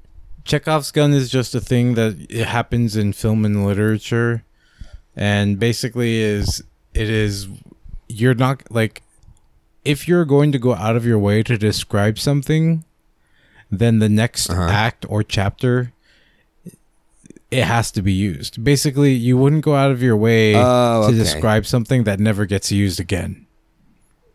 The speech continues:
Speaker 2: So, okay, so when, when
Speaker 1: It's
Speaker 2: did
Speaker 1: a
Speaker 2: we see
Speaker 1: form
Speaker 2: it
Speaker 1: of
Speaker 2: before she
Speaker 1: foreshadowing.
Speaker 2: pulled it out? When? Well, yeah, yeah, yeah. When did, when did, uh, when did we see it before the, the,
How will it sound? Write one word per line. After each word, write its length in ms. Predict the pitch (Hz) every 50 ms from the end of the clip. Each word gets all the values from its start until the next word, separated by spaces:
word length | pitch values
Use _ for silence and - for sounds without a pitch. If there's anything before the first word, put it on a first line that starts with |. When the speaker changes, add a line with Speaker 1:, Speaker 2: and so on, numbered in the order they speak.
| _ _ _ -
Speaker 2:
So, 340 | - - 160 160 135 - - -
okay, 260 | 123 - 143 113 113
so 180 | - - 120
when, 340 | 110 107 117 117 113 92 87
when 180 | 107 113 120 123
Speaker 1:
It's 80 | 120
Speaker 2:
did 60 | 120 139
Speaker 1:
a 20 |
Speaker 2:
we 40 | 101
see 120 | - - 151
Speaker 1:
form 160 | 151 147 143
Speaker 2:
it 40 | 123
Speaker 1:
of 40 | 110
Speaker 2:
before 260 | 95 - 120 113 101
she 60 | 92 92
Speaker 1:
foreshadowing. 520 | 101 95 92 95 92 90 87 87 90 87 - _ _ _ _ _ -
Speaker 2:
pulled 260 | - - 107 101 95
it 80 | 101 95
out? 280 | 92 87 80 76 - - _ _ _ _ _ -
When? 240 | 95 104 110 - _ _ _ - _ -
Well, 120 | 107 110
yeah, 140 | 107 107 98
yeah, 120 | 87 71 65
yeah. 120 | - - - - - -
When 220 | 92 104 110 113
did, 180 | 110 107 - -
when 220 | - 95 101 104 104
did, 200 | 107 107 101 104
uh, 320 | 95 90 87 87 80 82 90 - - _ _ _ _ -
when 120 | 98 98
did 100 | 104 101 95
we 80 | 98
see 220 | - - - 92 82
it 160 | - - -
before 280 | - 90 - - 92
the, 120 | 85 85 80 _ _ -
the, 520 | 78 87 85 82 80 78 78 76 73 -